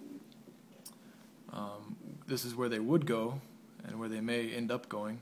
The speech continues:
I left myself a big space here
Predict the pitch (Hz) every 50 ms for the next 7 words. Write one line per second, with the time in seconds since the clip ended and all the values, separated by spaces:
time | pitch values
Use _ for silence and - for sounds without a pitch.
0 | - - - - - - - - - - - - 131 127 123 123 127 120 - -
1 | 123 117 - - 117 110 107 110 110 - - - - - - - - - - -
2 | - - - - - - - - - - - - - - 131 120 - - - 127
3 | 123 117 - - 110 101 117 123